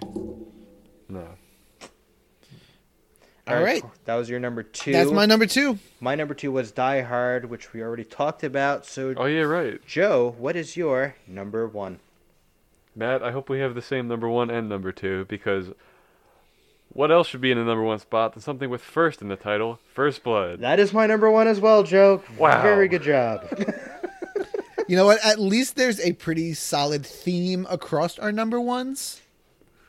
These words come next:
Speaker 3: What, the jungle? Or
Speaker 2: Yes.
Speaker 3: Well, the,
Speaker 1: <laughs> Oh, yeah.
Speaker 3: the woods.
Speaker 1: <laughs> The woods.
Speaker 2: The woods, the jungle. Not fighting in an urban setting. Let's leave it at
Speaker 1: No.
Speaker 2: that.
Speaker 1: But superpowered individuals,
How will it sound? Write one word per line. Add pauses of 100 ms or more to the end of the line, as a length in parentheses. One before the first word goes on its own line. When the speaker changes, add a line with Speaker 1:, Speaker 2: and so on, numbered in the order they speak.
(600)
Speaker 3:
What,
the
jungle? (440)
Or
Speaker 2:
Yes. (140)
Speaker 3:
Well, (640)
the,
Speaker 1:
<laughs>
Oh,
yeah.
Speaker 3:
the
woods. (840)
Speaker 1:
<laughs>
The
woods.
Speaker 2:
The (140)
woods,
the
jungle. (1400)
Not
fighting
in
an
urban
setting. (420)
Let's
leave
it
at
Speaker 1:
No.
Speaker 2:
that. (1200)
Speaker 1:
But
superpowered
individuals,